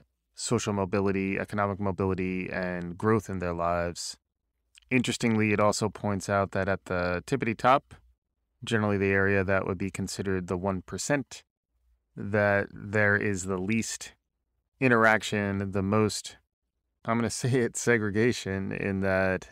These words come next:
you know, like only really becomes friends with like, or to a much larger extent. So I guess it's arguing for folks in those elite corners of the world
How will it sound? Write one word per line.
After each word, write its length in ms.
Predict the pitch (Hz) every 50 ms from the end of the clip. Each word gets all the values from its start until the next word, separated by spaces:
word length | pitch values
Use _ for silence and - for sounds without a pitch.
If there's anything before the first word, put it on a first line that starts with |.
| -
you 140 | - 113 104
know, 180 | 95 92 90 90
like 380 | 95 104 104 104 101 - - -
only 460 | - 113 107 101 101 98 98 95 95
really 460 | 90 90 101 117 117 113 98 101 98 95
becomes 360 | - 92 - - 95 92 -
friends 440 | - - 98 92 90 90 82 - -
with 160 | 92 87 -
like, 360 | 95 101 113 113 - - - _ _ _ -
or 220 | 98 85 80 80
to 140 | - - 104
a 40 | 98
much 220 | 98 92 - -
larger 380 | 98 92 92 85 90 90 87 78
extent. 560 | - - - - - 107 95 82 - - - _ _ _ _ _ _ _ _ _ _ _ _ _
So 200 | - - - 113
I 80 | 104 101
guess 200 | 95 123 113 -
it's 140 | 120 - -
arguing 340 | 117 110 104 107 107 104 98
for 200 | - - 107 92
folks 340 | - 120 110 101 - - -
in 480 | - 135 120 117 113 110 110 110 110 - -
those 400 | 98 104 101 101 101 95 - -
elite 540 | 87 104 101 98 107 107 101 - - - _ _
corners 640 | - - - 117 110 101 101 98 98 98 92 - -
of 180 | - - 101 92
the 80 | 101
world 440 | 95 92 101 101 101 98 98 95 87